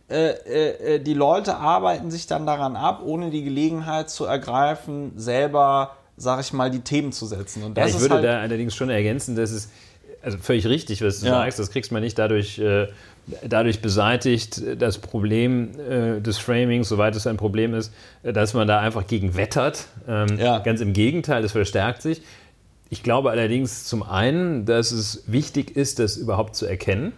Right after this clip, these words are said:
Speaker 1: Ja, ja, klar.
Speaker 2: Also, äh, das schon. Also, ähm, das, äh, zu erkennen. Ansonsten setzt es sich sogar unbewusst fest. Und ich glaube, mit diesem Rechtsmissbrauch und der Rechtsstaat ist in Gefahr,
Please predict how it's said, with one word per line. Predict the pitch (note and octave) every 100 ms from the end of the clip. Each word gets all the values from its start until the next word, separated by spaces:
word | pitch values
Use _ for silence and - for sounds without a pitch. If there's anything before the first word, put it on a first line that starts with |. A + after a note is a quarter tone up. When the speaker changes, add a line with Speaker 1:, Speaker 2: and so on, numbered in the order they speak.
| -
Speaker 1:
Ja, | C3
ja, | C#3+ E3+
klar. | - F#3 C3 - -
Speaker 2:
Also, | B2 A2+ A2+ A2+
äh, | A2+ A#2 G#2
das | G#2 G#2+ C3
schon. | - - G#2+ D#3 B3
Also, | - A#2+ A2 A2+ A2+
ähm, | A#2+ C3+ D3 B2 A#2 - - - - -
das, | C3 B2+ C3 -
äh, | D3 D3 C#3 B2
zu | - C#3+
erkennen. | A#2+ G2+ C3 D#3+ F3 E3
Ansonsten | A#2+ A#2+ C3 E3 F3+
setzt | C3 D#3 -
es | C#3
sich | C#3+ B2+
sogar | B2+ G#2+ G2+
unbewusst | F3 B2 F2 F#2+ -
fest. | - - F#2 -
Und | G2
ich | G2+
glaube, | G#2 C#3+ F#3+
mit | D#3 C#3
diesem | C3 A2+ G#2+ - - -
Rechtsmissbrauch | A#2+ D3+ - - D#3 - - A#2+ C3 D#3 E3+ -
und | A2+ A2+ A2
der | G#2
Rechtsstaat | B2+ - - D3 C3
ist | B2+
in | B2+
Gefahr, | A2 - A2 B2 D3